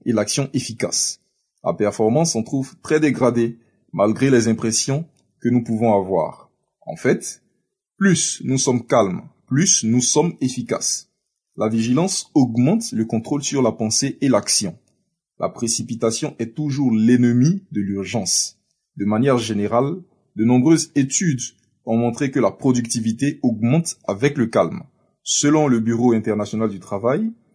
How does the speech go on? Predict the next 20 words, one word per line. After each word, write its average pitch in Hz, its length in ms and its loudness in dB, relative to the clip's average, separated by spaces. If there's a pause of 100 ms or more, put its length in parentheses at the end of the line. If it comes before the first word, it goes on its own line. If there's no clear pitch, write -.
(220)
le 127 140 4
retour 147 340 2
sur 156 220 2
investissement 120 800 0 (180)
d'un 127 200 2
bon 139 180 4
programme 120 360 0
de 113 120 2
gestion 113 400 -4
du 98 100 -4
stress 127 340 -6
serait 120 320 -2
de 117 120 -4
six - 640 -2 (560)
pour - 340 -4
un. - 180 -2 (600)
L'efficacité 123 960 0 (440)
immédiate 139 640 4
est 120 140 0
augmentée, 107 580 -4